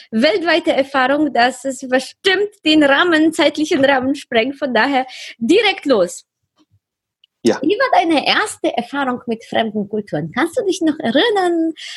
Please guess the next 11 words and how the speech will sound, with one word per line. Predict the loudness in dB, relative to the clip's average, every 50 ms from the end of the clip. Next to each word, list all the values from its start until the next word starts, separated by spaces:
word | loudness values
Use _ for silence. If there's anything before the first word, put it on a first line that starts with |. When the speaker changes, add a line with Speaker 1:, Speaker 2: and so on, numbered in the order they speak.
| -16 -10 -4
Speaker 1:
als | 0 2 2 2 0 0 -4
du | -6 -6 -6
zum | -6 -4 -2 -2 -2 0
ersten | 0 0 0 2 0 0 -2 -4 -4 0 0 2 2
Mal, | 2 2 2 2 2 0
vielleicht | -2 -2 -2 -2 -2 -2 -4 -8
als | -8 -8 -8 -10 -12 -16 -18 -8
Kind, | -2 2 2 4 4 2 0 -2
als | -6 -10 -12 -12 -16 _ _ _
Teenager | 0 0 0 0 -2 -4 -6 -6 -6 -8 -8 -8 -6
oder | -6 -6 -4 -4 -4 -4